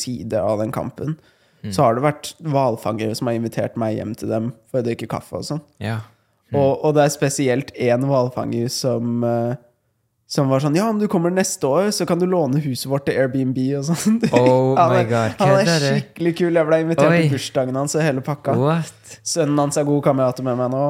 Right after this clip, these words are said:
Speaker 1: Vi
Speaker 2: What?
Speaker 1: driver og snakker om filmer og sånn, så
Speaker 2: Oi.
Speaker 1: det er gøy.
Speaker 2: Ok, det er faktisk kjempekoselig å høre.
Speaker 1: Ja.
Speaker 2: At selv om man er
Speaker 1: Og,
Speaker 2: uenig med ting,
Speaker 1: ja.
Speaker 2: så, ja.
Speaker 1: Og det, det er noen av de greieste me-, folka jeg noen gang har møtt. Det er sånn,
Speaker 2: Wow.
Speaker 1: ja,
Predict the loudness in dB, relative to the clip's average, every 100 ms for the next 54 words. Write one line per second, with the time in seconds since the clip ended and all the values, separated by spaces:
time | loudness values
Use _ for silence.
0 | -2 -2 -4 -4 -4 -2 0 0 -2 -2
1 | -4 -2 -4 -4 -4 -4 -6 -8 -10 -12
2 | -14 -14 -14 -4 0 2 2 0 -6 _
3 | _ _ _ _ _ _ _ _ _ _
4 | -2 0 0 0 0 0 0 -2 -4 -4
5 | -6 -6 -8 -8 -8 -8 -8 -8 -10 -14
6 | -2 2 2 0 -2 -2 -2 0 2 4
7 | 2 -2 -4 -2 -2 -2 -4 -6 -8 -16
8 | _ _ -8 -2 0 0 -4 -8 -4 0
9 | 2 2 0 -2 -2 0 0 2 0 -4
10 | -6 -6 -6 -6 -4 -4 -4 -4 -6 -6
11 | -8 -10 -6 -2 -2 -2 0 0